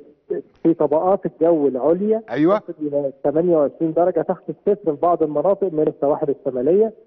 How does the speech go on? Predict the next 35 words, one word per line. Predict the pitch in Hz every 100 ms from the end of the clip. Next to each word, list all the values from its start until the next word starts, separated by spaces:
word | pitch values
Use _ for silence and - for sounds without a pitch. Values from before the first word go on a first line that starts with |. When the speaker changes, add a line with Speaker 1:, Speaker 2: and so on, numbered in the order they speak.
| _ _ _ -
Speaker 1:
وما | 147 185 196 190 170 156 156
بين | 156 185
خمسة | - 170 160 143
وعشرين | 127 - 170
وأربعة | 175 139 143 156
وعشرين | 135 123 - 160 165
درجة | 143 143 131
تحت | 123 135 -
الصفر | 127 - 170 160
على | 135 123 160 160 156 - _ -
فوق | 175 196 -
في | -
طبقات | - - 151 160
الجو | 160 160 156
العليا | 135 127 160 156 147 _ _ _ -
فوق | 175
القاهرة | - 143 139 156
ومحافظات | 147 131 - 135 131 143 147
الوجه | 135 127 147 123
البحري | 117 139 139 123
وشمال | 131 135 131
الصعيد. | - 107 101 _
Speaker 2:
طيب، | 147 123 104 _ _
مدى | 175 170 226 202 190
Speaker 1:
وجود، | 156 156 226 262 - _ _ -
Speaker 2:
أي، | 180 180
أي، | 175
Speaker 1:
وجود | 240 214
Speaker 2:
بعد | 165 160
إذنك | 208 175 196
يا | 151
دكتور | 147 -
محمود، | 190 127 190
بس | 156 151
عشان | - 139 127